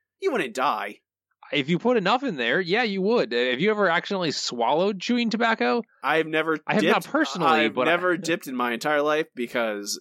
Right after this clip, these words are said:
Speaker 1: it is disgusting.
Speaker 2: And dumb.
Speaker 1: I, I'm just saying,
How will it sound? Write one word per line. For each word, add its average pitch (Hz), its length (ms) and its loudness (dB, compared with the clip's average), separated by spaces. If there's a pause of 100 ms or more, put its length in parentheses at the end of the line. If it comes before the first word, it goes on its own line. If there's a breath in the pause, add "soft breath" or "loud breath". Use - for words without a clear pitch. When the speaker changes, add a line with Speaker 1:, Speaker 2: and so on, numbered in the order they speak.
(120)
Speaker 1:
it 110 180 -8
is 123 260 -4
disgusting. - 640 -6 (500)
Speaker 2:
And 165 260 -4
dumb. 147 360 0 (1040 loud breath)
Speaker 1:
I, 139 220 -2 (460)
I'm 127 140 -4
just 131 140 -2
saying, 160 380 0